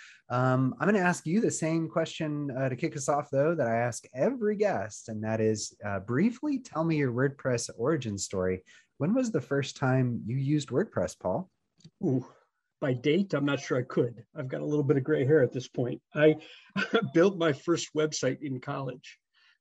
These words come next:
Speaker 2: uh, and it was, it was H T M L with, with text notepads, as I recall, trying to figure out F T P and put it on, on the internet. It was a, it was a music website, uh, about the Beatles. And, uh, I, I got the attention of,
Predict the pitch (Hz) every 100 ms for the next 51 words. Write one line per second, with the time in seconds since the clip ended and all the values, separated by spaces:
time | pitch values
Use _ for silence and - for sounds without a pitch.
0 | _ 131 131 - 117 - 135 139 139 135
1 | - - - 156 165 151 180 - 185 170
2 | 165 175 170 143 135 _ - 135 135 -
3 | _ _ - - 180 - 143 156 185 -
4 | 127 123 127 131 147 139 135 156 139 143
5 | - - - _ - 143 143 147 135 147
6 | 143 - 135 131 143 156 131 - 147 143
7 | 143 139 131 156 151 147 151 151 165 156
8 | 143 139 135 123 - - - _ - 147
9 | 139 131 151 240 165 123 131 127 - 117
10 | 107 _ _ _ 156 143 143 - 139 151
11 | 147 135 139 170 - - - - _ 143
12 | 120 123 135 131 135 - _ _ _ 131
13 | - 147 120 131 135 151 _ _ 135 135
14 | 131 170 208 135 127 135